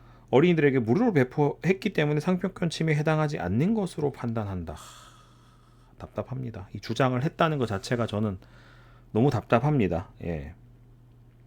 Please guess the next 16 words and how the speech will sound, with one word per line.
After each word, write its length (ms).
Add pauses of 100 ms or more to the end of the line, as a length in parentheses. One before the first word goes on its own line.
(1120)
국립경주박물관 1120
입장에도 640
용인시는 580
무료 240
배포 320
자료이지만 760
자료 300
제작에 360
비용이 320
들었고, 480
그러니까 140
돈 220
들었다는 400
게 80
일단 200
문제예요. 380